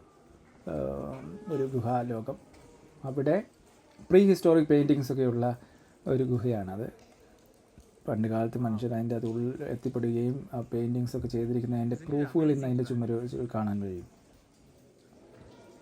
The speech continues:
ഈ ഗുഹകളെല്ലാം രൂപപ്പെടുന്നതിന് പിന്നിൽ പ്രകൃതിയുടെ ഒരു ഇടപെടലുണ്ട്. അപ്പോൾ ഈ ലൈം സ്റ്റോണുകൾ, അതായത് ചുണ്ണാമ്പ് കല്ലുകൾ എന്ന് പറയുന്നത് താരതമ്യേന ഒരു സോഫ്റ്റ് റോക്ക് വിഭാഗത്തിൽപ്പെട്ടവയാണ്.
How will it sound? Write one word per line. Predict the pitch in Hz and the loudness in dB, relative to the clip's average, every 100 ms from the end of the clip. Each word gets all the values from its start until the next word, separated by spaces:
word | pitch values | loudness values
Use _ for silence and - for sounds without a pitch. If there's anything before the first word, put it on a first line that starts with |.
| - - | -14 0
ഈ | 151 | 0
ഗുഹകളെല്ലാം | 143 120 185 214 190 180 170 | 2 4 8 10 10 8 10
രൂപപ്പെടുന്നതിന് | 151 165 165 151 151 151 | 8 8 6 4 6 4
പിന്നിൽ | 143 127 135 143 143 - - - - - - | 4 2 2 2 0 -4 -20 -20 -20 -20 -4
പ്രകൃതിയുടെ | 135 131 147 175 185 | 0 4 6 8 8
ഒരു | 175 151 | 6 2
ഇടപെടലുണ്ട്. | 127 117 127 127 101 85 - - - - - - - - - | 2 2 2 2 0 -6 -14 -20 -20 -20 -20 -20 -20 -20 -2
അപ്പോൾ | - | 6
ഈ | 165 | 6
ലൈം | 160 147 175 233 | 8 8 8 8
സ്റ്റോണുകൾ, | - 170 143 131 127 | 8 6 6 2 2
അതായത് | 127 131 131 139 | 4 4 2 -2
ചുണ്ണാമ്പ് | - 143 151 175 175 | 0 2 4 4 6
കല്ലുകൾ | 170 170 170 165 | 4 4 4 4
എന്ന് | 160 | 6
പറയുന്നത് | 151 147 151 156 156 156 - - - - - | 4 4 6 6 6 2 -16 -20 -20 -4 4
താരതമ്യേന | 135 151 151 156 156 156 156 147 131 - _ _ - | 8 10 10 10 10 10 8 6 2 -10 _ _ -8
ഒരു | 156 | -6
സോഫ്റ്റ് | - 143 156 170 - 175 | 0 4 6 4 4 6
റോക്ക് | 160 160 160 | 6 4 2
വിഭാഗത്തിൽപ്പെട്ടവയാണ്. | 135 143 143 147 143 135 123 123 101 92 | 0 4 4 2 -2 0 0 0 -2 -6